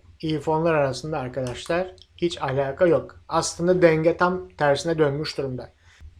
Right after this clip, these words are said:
Ee, samimi bir şekilde söyleyeyim. Ben kendi bes fonumda bu fonlara geçtim. Son bir ayda para kaybettim. O da tamam. Son üç ayda hala yüzde on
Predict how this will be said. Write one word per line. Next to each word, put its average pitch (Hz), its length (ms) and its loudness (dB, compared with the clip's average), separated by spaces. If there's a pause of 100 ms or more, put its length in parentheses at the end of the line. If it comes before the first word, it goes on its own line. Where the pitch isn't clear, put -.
Ee, 196 260 -10 (260)
samimi 196 360 4
bir 170 60 4
şekilde 175 380 4
söyleyeyim. 165 540 -4 (340)
Ben 170 200 4
kendi 175 600 2
bes - 280 2 (180)
fonumda 165 600 2 (640)
bu 214 100 4
fonlara 165 420 4
geçtim. 185 500 0 (500)
Son 190 320 2
bir 214 100 8
ayda 165 520 4 (120)
para 180 200 4
kaybettim. 147 640 -2 (140)
O 170 100 2
da 143 100 -2
tamam. 151 480 -6 (520)
Son 208 240 2
üç 208 160 4
ayda 170 320 4
hala 170 320 4
yüzde 156 360 0
on 175 380 2